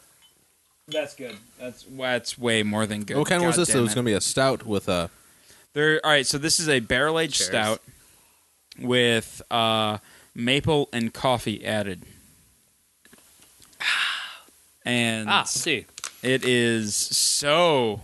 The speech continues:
Speaker 1: goddamn good.
Speaker 2: Yeah,
Speaker 1: Uh,
Speaker 2: it's
Speaker 1: so
Speaker 2: good.
Speaker 1: we, we, we brought it up. Uh, so when you tasted it, it just tasted like maple syrup.
Speaker 2: Yeah.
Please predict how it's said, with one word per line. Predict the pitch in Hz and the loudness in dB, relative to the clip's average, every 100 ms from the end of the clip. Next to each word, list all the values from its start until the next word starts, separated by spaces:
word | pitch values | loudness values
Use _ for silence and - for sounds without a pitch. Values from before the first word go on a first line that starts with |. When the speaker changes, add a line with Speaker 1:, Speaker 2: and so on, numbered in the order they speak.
| 131 | -8
Speaker 1:
goddamn | 120 120 117 110 107 | -2 0 2 0 0
good. | 104 101 98 - - | -4 -4 -8 -18 -12
Speaker 2:
Yeah, | 117 139 135 | -2 2 2
Speaker 1:
Uh, | |
Speaker 2:
it's | 127 | 4
Speaker 1:
so | 156 151 | 2 2
Speaker 2:
good. | - - | 0 -2
Speaker 1:
we, | 143 | 0
we, | 139 143 | 2 2
we | 139 139 | 2 0
brought | 127 151 175 | 0 2 2
it | 160 | 4
up. | 135 131 | 2 2
Uh, | - 123 120 113 117 | 2 2 4 4 2
so | - 139 131 | 0 0 0
when | 123 143 | 0 0
you | 180 | 0
tasted | 196 196 175 160 | 2 2 2 0
it, | 156 | 2
it | 139 120 | 0 0
just | 160 - | -2 0
tasted | 170 139 143 | 2 2 2
like | 131 | 0
maple | 117 123 117 | 0 -2 0
syrup. | - 107 - - - _ _ _ _ _ - | -2 -2 -6 -16 -20 _ _ _ _ _ -8
Speaker 2:
Yeah. | 101 | -6